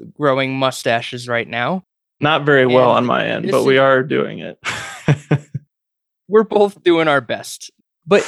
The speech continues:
Speaker 1: this is in support of the Movember movement. And the idea is that in the month of November, in order to raise awareness for mental health awareness in men and, uh, suicide prevention in men,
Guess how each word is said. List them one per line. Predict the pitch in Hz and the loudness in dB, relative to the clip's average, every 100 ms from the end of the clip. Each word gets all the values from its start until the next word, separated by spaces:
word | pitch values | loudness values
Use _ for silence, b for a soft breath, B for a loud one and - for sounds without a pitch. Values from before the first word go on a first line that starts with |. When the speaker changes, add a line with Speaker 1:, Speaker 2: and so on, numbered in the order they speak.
| 165 | 2
Speaker 1:
this | 196 202 | 2 2
is | 208 190 | -6 -6
in | 190 | -8
support | 175 - 175 165 - | -10 -4 0 2 2
of | 147 143 131 | 0 0 -2
the | 135 139 | 0 0
Movember | 135 131 131 156 196 165 139 | 0 -2 -2 -2 0 0 -2
movement. | 127 120 117 120 - | -4 -6 -6 -8 -8
And | - 139 139 | -8 -6 0
the | 139 | 0
idea | 139 156 165 160 | 0 0 2 2
is | 143 131 | -2 -6
that | 135 127 - | -2 -2 -2
in | 139 | -6
the | 139 | -4
month | 139 151 156 | -2 -2 -4
of | 127 | -10
November, | 131 127 120 131 143 175 202 208 | -6 -6 -4 -4 -2 0 0 -2
in | 147 | -4
order | 143 139 139 | -2 -2 -6
to | - 135 127 123 117 139 | -6 -6 -4 -6 -8 -4
raise | 135 131 | -4 -4
awareness | 127 131 139 135 131 - | -6 -2 -2 -4 -8 -10
for | - 127 120 113 113 _ _ _ _ | -8 -4 -4 -4 -8 _ _ _ _
mental | 147 156 156 | 0 0 0
health | 147 147 147 - 143 | 0 0 0 -6 -4
awareness | 143 143 139 143 - - - | 0 2 2 -2 -6 -14 -10
in | 135 127 135 | -6 -4 0
men | 175 190 202 214 - | 2 2 0 -6 -10
and, | 135 127 127 120 | -8 -6 -6 -8
uh, | - 123 | -6 -6
suicide | 127 156 147 - 131 127 | -4 -4 -4 -2 -4 -4
prevention | 127 127 123 120 113 | -8 -8 -8 -12 -12
in | 120 117 | -12 -8
men, | 113 117 | -8 -8